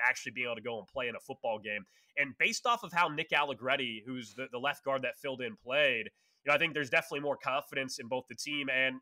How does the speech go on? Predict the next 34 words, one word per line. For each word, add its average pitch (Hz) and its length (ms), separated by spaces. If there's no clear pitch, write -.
and 127 160
from 110 160
fans 147 420
going 123 280
into 113 100
this 110 160
game 120 240
that 113 140
he 165 80
can - 120
step - 320
in 131 200
because, 117 280
you 147 80
know, 160 80
Allegretti 202 340
wasn't 175 220
just 151 120
some 131 140
rookie 143 320
off 123 240
the 104 60
street 139 500
that 120 100
stepped - 380
up. 113 240
Yeah, 143 140
no, 135 160
he's 123 120
not 135 160
an, 127 80
an 127 120
all-pro, 127 640
but 120 160